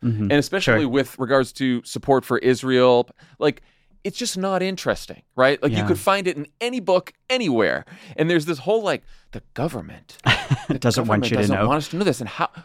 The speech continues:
Speaker 2: we've been told for so many years that
Speaker 1: Yeah.
Speaker 2: they hated us for our freedom. It's like, no, George W. Bush t-, told you that 'cause he's a fucking idiot.
Speaker 1: Right.
Speaker 2: Uh, but
Speaker 1: Right.
Speaker 2: it's like, at the time and ever since,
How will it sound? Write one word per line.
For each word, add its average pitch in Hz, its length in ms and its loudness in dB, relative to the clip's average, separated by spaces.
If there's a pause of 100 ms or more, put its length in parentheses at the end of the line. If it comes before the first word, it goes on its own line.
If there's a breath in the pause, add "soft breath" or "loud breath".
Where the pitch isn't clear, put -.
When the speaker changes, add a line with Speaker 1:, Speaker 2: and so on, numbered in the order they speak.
Speaker 2:
we've 185 300 -4
been 127 140 -6
told - 340 -16
for - 120 -12
so 165 200 -10
many 160 180 -6
years 131 400 -2 (300 loud breath)
that 98 100 -2
Speaker 1:
Yeah. 95 40 -4
Speaker 2:
they 151 160 0
hated 180 320 -2
us 131 120 0
for 113 180 -2
our 90 120 -2
freedom. 190 460 -2
It's 104 120 -6
like, 131 120 -10
no, 175 140 -8
George 165 280 -8
W. 131 180 -4
Bush 131 220 -6
t-, - 80 -16 (140)
told 98 240 -4
you - 60 -8
that 98 200 -8
'cause 110 120 -20
he's 117 120 -12
a 117 40 -20
fucking 123 220 -8
idiot. 127 320 -6
Speaker 1:
Right. 95 220 -4 (140)
Speaker 2:
Uh, 135 120 4
but - 80 2
Speaker 1:
Right. 165 60 6
Speaker 2:
it's 151 120 0
like, 143 240 2 (300)
at 160 200 2
the - 60 0
time 123 600 0
and 120 220 -2
ever 143 240 4
since, 123 500 -2